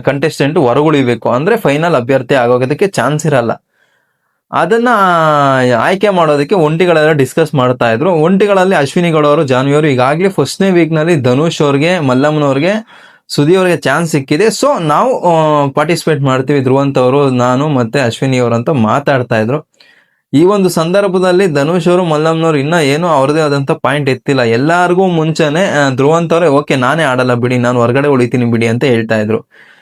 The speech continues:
ಈ ವ್ಯಕ್ತಿ ಬೇರೆಯವ್ರಿಗೋಸ್ಕರ ತ್ಯಾಗ ಮಾಡ್ಕೊಂಡು Bigg Boss ಮನೆಯಲ್ಲಿ ತ್ಯಾಗ ಪುರುಷ ಆಗೋದಕ್ಕೆ ಹೊರಟಿದಾರೋ ಅಥವಾ ಇವ್ರ ಗೇಮ್ ನ ವಿನ್ ಆಗಿ ಏನು Bigg Boss ಮನೆಯಲ್ಲಿ ವಿನ್ ಆಗೋದಕ್ಕೆ ಹೋಗಿದಾರೋ ಗೊತ್ತಾಗ್ತಾ ಇಲ್ಲ.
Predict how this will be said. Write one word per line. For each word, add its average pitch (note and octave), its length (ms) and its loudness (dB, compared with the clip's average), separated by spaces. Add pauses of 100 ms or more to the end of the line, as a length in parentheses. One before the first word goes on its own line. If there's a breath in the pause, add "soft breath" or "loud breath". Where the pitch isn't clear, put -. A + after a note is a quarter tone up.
(200 soft breath)
ಈ A3 200 0
ವ್ಯಕ್ತಿ G3+ 380 0
ಬೇರೆಯವ್ರಿಗೋಸ್ಕರ F#3 800 0
ತ್ಯಾಗ D#3+ 340 0
ಮಾಡ್ಕೊಂಡು E3 540 0
Bigg C3 220 -2
Boss D#3+ 300 0
ಮನೆಯಲ್ಲಿ D3+ 260 0
ತ್ಯಾಗ C#3 300 -2
ಪುರುಷ D3+ 320 -2
ಆಗೋದಕ್ಕೆ C#3 440 0
ಹೊರಟಿದಾರೋ A#2+ 460 2
ಅಥವಾ D#3+ 360 0
ಇವ್ರ D#3 260 4
ಗೇಮ್ D3+ 340 0
ನ F3 60 0
ವಿನ್ D3 280 -2
ಆಗಿ D3+ 320 0
ಏನು C#3 720 0
Bigg A#2+ 240 0
Boss E3 240 0
ಮನೆಯಲ್ಲಿ D3+ 260 0
ವಿನ್ C#3 240 0
ಆಗೋದಕ್ಕೆ C#3+ 320 0
ಹೋಗಿದಾರೋ B2+ 280 0
ಗೊತ್ತಾಗ್ತಾ A#2+ 460 -2
ಇಲ್ಲ. A2 240 -2